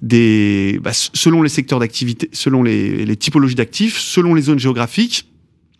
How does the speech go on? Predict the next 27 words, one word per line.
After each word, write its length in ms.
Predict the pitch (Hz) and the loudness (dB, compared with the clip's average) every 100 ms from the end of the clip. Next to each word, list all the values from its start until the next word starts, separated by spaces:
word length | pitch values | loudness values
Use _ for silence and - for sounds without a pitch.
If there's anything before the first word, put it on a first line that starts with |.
| _ - - | _ -18 0
Et, 260 | 139 135 135 | 2 2 2
et 60 | |
de 180 | 123 139 | 2 0
fait, 420 | 135 - 220 226 - - - - - 131 | 0 0 -2 -4 -18 -20 -20 -20 -4 2
euh, 240 | 110 104 | 4 4
bah, 180 | 107 117 - | 0 -4 -6
tout 100 | - | 0
va 80 | 180 | 2
dépendre 480 | 147 143 180 175 - - - - | 2 2 2 0 -4 -18 -18 -4
la, 240 | 123 117 - | 0 0 -2
la 120 | 131 | -4
qualité 500 | - 180 170 160 190 | 0 2 0 0 0
de 60 | |
gestion 640 | 143 135 151 - - 185 180 | 0 0 -2 -4 0 2 2
de 100 | 139 | 0
la 80 | 120 | -2
société 280 | 139 135 | -2 -2
de 40 | 127 | 0
gestion, 300 | 120 - 208 | 0 0 0
d'avoir 320 | 131 135 131 | 2 0 -4
pu 240 | - 151 - | -6 -6 2
anticiper 560 | 165 - - 147 180 | 2 2 -2 0 0
finalement 380 | 202 143 135 165 | 0 0 2 0
certains, 440 | - 143 - 151 139 - - | -2 -6 -2 -2 -2 -8 -18
certains 360 | - 147 - 139 | -2 0 2 2
mouvements. 480 | 131 127 165 254 240 - - - | 4 4 2 2 -4 -8 -20 -8
Euh, 460 | - 113 107 104 107 | 0 2 2 2 0